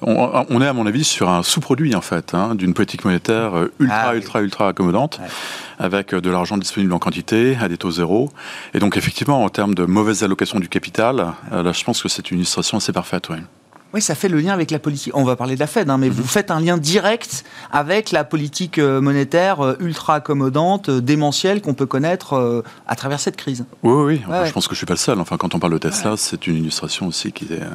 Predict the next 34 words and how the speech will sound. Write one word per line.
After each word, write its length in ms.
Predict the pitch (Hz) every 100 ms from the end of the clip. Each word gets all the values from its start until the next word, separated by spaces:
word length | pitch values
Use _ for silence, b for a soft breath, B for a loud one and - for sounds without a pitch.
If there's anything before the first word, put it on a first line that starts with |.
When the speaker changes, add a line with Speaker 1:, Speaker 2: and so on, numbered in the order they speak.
| 95
Speaker 1:
qui 100 | -
saute 160 | 92 87
aux 60 |
yeux, 200 | 80 85 82
oui. 80 | -
Speaker 2:
C'est, 140 | - - - - - -
GameStop 560 | 156 165 156 185 202 - - -
a 100 | 139
été, 460 | 131 - 156 196 - -
ces 180 | - 156
jours-ci, 500 | 143 143 - 156 165 -
la 200 | 139 127
valeur 420 | 117 147 151 165 170
la 120 | 123
plus 200 | - 156
traitée 480 | - - 147 - 185
dans 160 | 123
le 80 | 117
monde. 400 | 120 147 147 123 123 B B B B
Plus 240 | 170 165
qu'Apple, 500 | - 147 - 156 165
plus 220 | 160 135 -
que 100 | 131
tous 240 | - 190
les 140 | 165
big 240 | 123 151 147
stocks, 440 | - 170 160 -
euh, 600 | 135 123 113 120 113 110
euh, 40 | 110
qu'on 200 | 147 123
peut 100 | 143
avoir 220 | 135 135
aux 40 |
États-Unis, 460 | 127 123 131 156